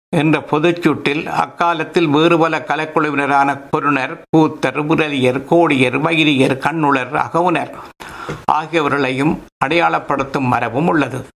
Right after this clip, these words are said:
பேராசிரியர் கைலாசபதி அவர்களின் தமிழ் இலக்கிய, தமிழ் வீரநிலை கவிதை என்ற ஆய்வு நூலில் புலவர்களும் புலமை மரபுகளும் என்ற மூன்றாவது இயலிலே மேற்சுட்டிய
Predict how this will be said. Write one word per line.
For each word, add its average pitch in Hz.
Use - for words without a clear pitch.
பேராசிரியர் 156
கைலாசபதி 160
அவர்களின் 143
தமிழ் 147
இலக்கிய, 156
தமிழ் 151
வீரநிலை 165
கவிதை 143
என்ற 131
ஆய்வு 143
நூலில் 123
புலவர்களும் 165
புலமை 165
மரபுகளும் 156
என்ற 151
மூன்றாவது 156
இயலிலே 143
மேற்சுட்டிய 165